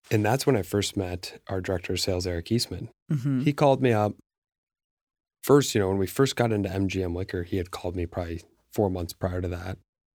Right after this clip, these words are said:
Speaker 1: And he keeps telling me how, "Oh, it's so cool you guys do this," and blah, blah, blah. And I'm kinda thinking, "Who is this guy?" <laughs> Like,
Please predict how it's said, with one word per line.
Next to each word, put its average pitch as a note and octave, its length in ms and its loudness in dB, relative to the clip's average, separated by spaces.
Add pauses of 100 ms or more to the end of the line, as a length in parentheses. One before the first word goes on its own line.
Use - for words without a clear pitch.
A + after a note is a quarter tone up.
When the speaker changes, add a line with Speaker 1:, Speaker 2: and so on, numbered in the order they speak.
(380)
Speaker 1:
And G#2 100 4
he G2+ 60 2
keeps - 260 -4
telling G#2 240 0
me G2+ 80 2
how, F2 360 -4
"Oh, - 240 -4
it's - 140 -6
so G#2 200 2
cool G2 200 0
you F2+ 100 -2
guys - 260 -14
do G#2+ 120 2
this," F#2+ 280 -2
and F#2 80 -4
blah, F2+ 160 0
blah, F#2 140 -4
blah. F2+ 40 0
And F2+ 100 -2
I'm E2+ 60 -8
kinda F#2 240 -8
thinking, F#2 380 -12 (840)
"Who D3+ 180 6
is A2 220 2
this E2+ 220 -8
guy?" F2+ 300 -4 (120)
<laughs> - 160 -20
Like, B2+ 280 -2